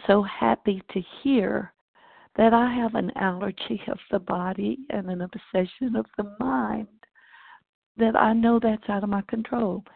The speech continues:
And regardless of how self-disciplined I am, regardless of the roads I've taken and where I have been in leadership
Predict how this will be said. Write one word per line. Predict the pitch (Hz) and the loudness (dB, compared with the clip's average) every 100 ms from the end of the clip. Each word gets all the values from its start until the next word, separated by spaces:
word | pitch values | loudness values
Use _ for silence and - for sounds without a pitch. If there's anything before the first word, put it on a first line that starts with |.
| - - | -20 -8
And | 202 202 | -4 -2
regardless | 196 196 202 214 226 220 | 2 6 8 6 2 0
of | 220 | -2
how | 220 220 202 - | -2 -4 -4 -4
self-disciplined | 220 196 - 233 - 233 247 247 233 | -4 -4 0 0 0 -4 4 4 4
I | 226 247 254 | 2 2 0
am, | 277 233 190 _ _ _ _ _ _ _ 196 | 0 -4 -8 _ _ _ _ _ _ _ -2
regardless | 190 - 196 208 220 233 226 233 | -2 2 6 6 6 2 -2 -4
of | 220 - _ _ _ _ _ 196 | -4 -8 _ _ _ _ _ 0
the | 202 | 2
roads | 196 208 220 226 220 | 4 4 6 4 2
I've | 208 - - | -6 -6 -2
taken | 226 254 175 180 | 0 0 -2 -2
and | 180 | -2
where | 196 190 196 | 0 2 2
I | 190 | 0
have | 190 208 269 - | 0 2 0 0
been | 226 180 | -2 0
in | 185 175 | -4 -8
leadership | 185 180 180 - - | -6 -4 -6 -6 -8